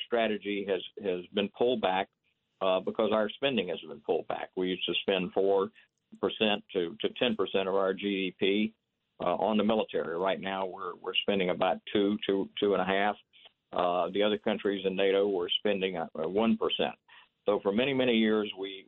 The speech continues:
we did, uh, take advantage of the peace dividend and even take advantage of more than the peace dividend by printing money and spending it on things that we couldn't afford and, and, and didn't need. Right now, uh, many troops are,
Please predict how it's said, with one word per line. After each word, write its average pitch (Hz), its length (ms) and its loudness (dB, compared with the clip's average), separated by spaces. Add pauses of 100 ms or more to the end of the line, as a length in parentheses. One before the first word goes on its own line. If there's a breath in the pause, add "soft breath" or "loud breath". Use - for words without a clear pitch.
we 98 140 -8
did, 120 320 0 (500)
uh, 87 400 0 (440)
take 110 140 2
advantage 107 440 0
of 95 120 -4
the - 80 -8
peace 135 320 -2
dividend 101 480 2
and 95 120 -4
even 101 340 -2 (540)
take 117 160 0 (100)
advantage 104 460 0
of 104 100 0
more 131 260 2
than 92 120 -2
the 90 120 -18
peace 82 180 -4 (100)
dividend 87 400 -2
by 90 240 0
printing 107 320 0
money 92 340 -2 (300)
and 95 220 -4
spending 101 320 0
it 87 100 0
on 90 220 -2
things 92 340 -2
that 82 160 -2
we 90 140 -4
couldn't 82 300 -4
afford 85 460 0
and, 76 320 -2
and, 85 260 -4 (100)
and 90 140 -4
didn't 92 240 -2
need. 90 280 2
Right 95 240 0
now, 107 300 0 (340 loud breath)
uh, - 80 -8
many 101 380 0
troops 117 260 -2 (200)
are, 90 340 -2